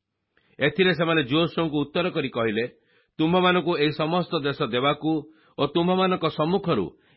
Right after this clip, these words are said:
ଏହି ଦେଶ ନିବାସୀ ସମସ୍ତ ଲୋକଙ୍କୁ ବିନାଶ କରିବାକୁ ସଦାପ୍ରଭୁ ତୁମ୍ଭ ପରମେଶ୍ୱର ଆପଣା ସେବକ ମୋଶାଙ୍କୁ ଯେପରି ଆଜ୍ଞା ଦେଇଥିଲେ, ତାହା ନିଶ୍ଚିତ ରୂପେ ତୁମ୍ଭ ଦାସମାନଙ୍କୁ କୁହାଯାଇଅଛି। ଏହେତୁ ଆମ୍ଭେମାନେ ତୁମ୍ଭମାନଙ୍କ ସମ୍ମୁଖରେ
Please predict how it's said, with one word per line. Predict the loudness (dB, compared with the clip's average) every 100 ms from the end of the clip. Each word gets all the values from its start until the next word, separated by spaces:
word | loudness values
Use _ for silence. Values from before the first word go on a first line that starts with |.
| 2
ଏହି | 4 4
ଦେଶ | 2 2
ନିବାସୀ | 2 2 2 0 -2
ସମସ୍ତ | -2 -2 -2 -2
ଲୋକଙ୍କୁ | 0 0 -2 -4 -4 -8 -10 _ _
ବିନାଶ | -2 2 4 2
କରିବାକୁ | -2 0 2 2 0 -2 -2 _ -6
ସଦାପ୍ରଭୁ | 0 2 2 2 0 0
ତୁମ୍ଭ | 0 -2
ପରମେଶ୍ୱର | -2 0 0 0 -2 -4 -4 -8 _ _ _
ଆପଣା | -4 0 0
ସେବକ | 0 0 -2 0 0
ମୋଶାଙ୍କୁ | 0 0 0 0 0 0 -2 -4 -6
ଯେପରି | -2 0 2
ଆଜ୍ଞା | 2 0 0 0
ଦେଇଥିଲେ, | 2 2 2 -2 -4 -10 _ _ _ -2
ତାହା | 2 2
ନିଶ୍ଚିତ | 2 0 0 0
ରୂପେ | 2 2 2 -2 -2 _ -2
ତୁମ୍ଭ | 2 2
ଦାସମାନଙ୍କୁ | 2 0 0 2 0 -2
କୁହାଯାଇଅଛି। | -4 0 2 2 0 0 -4 -6 -8 _ _ _ _ _ _
ଏହେତୁ | 2 4 4
ଆମ୍ଭେମାନେ | 4 4 4 4 4
ତୁମ୍ଭମାନଙ୍କ | 2 2 2 4 2 0 -4
ସମ୍ମୁଖରେ | -2 0 0 -2 -4